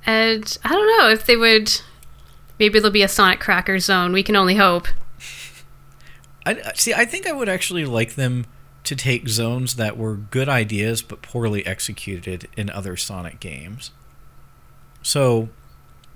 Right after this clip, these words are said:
Speaker 2: have you played the Sonic two for Master System or Game Gear?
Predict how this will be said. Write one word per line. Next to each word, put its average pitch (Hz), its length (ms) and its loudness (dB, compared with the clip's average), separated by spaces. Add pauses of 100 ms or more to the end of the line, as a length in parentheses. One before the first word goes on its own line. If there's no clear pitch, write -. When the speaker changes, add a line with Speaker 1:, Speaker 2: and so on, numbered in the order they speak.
(100)
Speaker 2:
have 127 120 -2
you 143 80 -4
played 135 380 2
the 120 80 -4
Sonic 117 380 -2
two 117 600 -2 (100)
for 107 240 -6
Master 101 400 -6
System 110 480 -6
or 95 80 -8
Game 101 300 -6
Gear? 113 340 -4